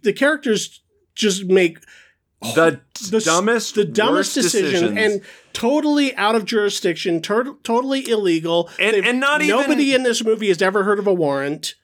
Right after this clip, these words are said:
Speaker 2: And not even dumb decisions in a way that's, like,
Speaker 1: That
Speaker 2: relatable.
Speaker 1: makes sense.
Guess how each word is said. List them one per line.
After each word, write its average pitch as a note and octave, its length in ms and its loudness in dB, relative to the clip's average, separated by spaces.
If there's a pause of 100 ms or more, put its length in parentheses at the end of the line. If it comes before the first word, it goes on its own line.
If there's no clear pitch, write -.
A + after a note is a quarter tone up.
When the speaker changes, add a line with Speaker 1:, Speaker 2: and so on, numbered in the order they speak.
(160)
Speaker 2:
And F#3+ 460 -2
not A#3 300 2
even A#3+ 380 -2
dumb E3+ 440 0
decisions D3 760 -2
in B2+ 260 0
a B2+ 100 2
way A#2 380 2
that's, A#2 300 -6
like, G#2 440 -2
Speaker 1:
That F#3 160 0
Speaker 2:
relatable. F3 40 -2
Speaker 1:
makes F#3+ 280 2
sense. A#3 580 -2